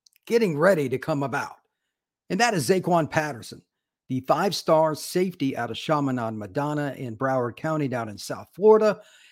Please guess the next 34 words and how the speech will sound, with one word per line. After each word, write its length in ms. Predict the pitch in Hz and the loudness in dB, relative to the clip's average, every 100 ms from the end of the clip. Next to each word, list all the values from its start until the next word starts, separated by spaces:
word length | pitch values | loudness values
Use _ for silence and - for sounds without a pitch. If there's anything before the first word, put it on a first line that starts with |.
| _ _ _ | _ _ _
He 360 | - 254 269 | 0 2 4
is 260 | 247 196 - | 2 0 0
narrowing 500 | 190 208 202 196 175 | 2 4 4 2 0
it 160 | 151 | -2
down 600 | 147 175 190 208 233 220 - _ _ _ _ _ _ _ 160 | -2 -4 -2 0 2 0 -2 _ _ _ _ _ _ _ -8
and 240 | 151 135 | -4 0
rumored 400 | 262 269 254 208 | 2 4 4 0
to 80 | 214 | -4
be 160 | 220 | -2
making 380 | 202 175 175 175 | 0 0 -2 -4
a 120 | 143 | -2
decision 640 | 139 139 - 143 151 143 - - | -2 -4 -4 -4 -4 -6 -8 -12
rather 500 | 117 135 180 190 156 | -8 -4 -2 0 -2
soon. 440 | - 165 107 - _ _ - - | 0 0 0 -6 _ _ -20 -6
I've 160 | 117 - | -6 -2
spoken 420 | 165 156 156 135 | 2 2 2 -2
to 240 | - 139 | -2 -2
multiple 460 | 123 147 156 143 127 | 2 2 2 -2 -2
people 420 | 190 220 214 208 | 0 4 6 6
in 160 | 147 139 | 4 0
the 100 | 127 | -2
last 440 | 123 131 113 - | -2 -4 -4 -6
couple 200 | - 117 127 | -6 -4 2
hours 400 | 196 202 190 - | 4 4 2 -2
w-, 220 | 139 - 120 | -12 -12 -4
going 280 | 147 143 135 | -2 0 -2
into 160 | 139 | -4
this 180 | 123 120 | -6 -8
podcast 500 | - 139 127 139 131 - | -6 -6 -4 -8 -8 -10
prior 300 | - 139 135 | -8 -6 -6
to 180 | 117 120 | -8 -10
it 120 | 113 | -10
being 200 | 120 110 - | -10 -12 -6
published. 540 | 170 151 160 - - | -4 0 0 0 -12